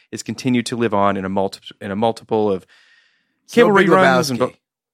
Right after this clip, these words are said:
Speaker 2: I agree.
Speaker 1: It's not The Big Lebowski.
Speaker 2: No.
Speaker 1: Uh, but I'll just quickly say these two things. In addition to indulge, uh, it's entertaining to indulge in all the period references scattered throughout Two hundred Cigarettes. In addition to all the smoking, there's talk of Reaganomics over drinks. The music is played on vinyl. The movie's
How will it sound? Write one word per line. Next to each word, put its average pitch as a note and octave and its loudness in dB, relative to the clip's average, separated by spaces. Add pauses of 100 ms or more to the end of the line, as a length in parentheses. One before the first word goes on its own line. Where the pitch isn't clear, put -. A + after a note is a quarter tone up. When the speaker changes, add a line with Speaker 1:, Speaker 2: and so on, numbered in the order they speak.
(140)
Speaker 2:
I C3 0
agree. G#2+ -4 (140)
Speaker 1:
It's B2+ -2
not B2 6
The B2 -6
Big C#3 2
Lebowski. G3 2
Speaker 2:
No. C3 -8 (240)
Speaker 1:
Uh, C3+ 4 (120)
but C#3 2 (200)
I'll B2+ 0
just B2 -4 (360)
quickly E3 2
say C#3 0
these A#2 -2
two D3+ 0
things. C3+ 0
In D#3+ 2
addition F#3 2
to E3+ 0
indulge, C3 2
uh, G#2+ 2
it's C3+ -2
entertaining F3+ 0
to D3+ -8
indulge C3 2
in B2+ -4
all A2+ 2
the A2+ -2
period C3+ 0
references A2+ -2
scattered G#2+ -2
throughout G#2+ -4
Two - -10
hundred G2 -8
Cigarettes. - -10
In A#2+ -10
addition C3+ -2
to - -6
all A2+ 2
the G#2+ -4
smoking, B2 -2
there's G2+ -4
talk G2 -4
of G2 -4
Reaganomics G#2+ -2
over G2 -8
drinks. A#2 -6
The A2 -8
music G2+ -8
is G2 -10
played G#2+ -4
on G2 -6
vinyl. A#2 0
The G#2 -8
movie's G#2+ -6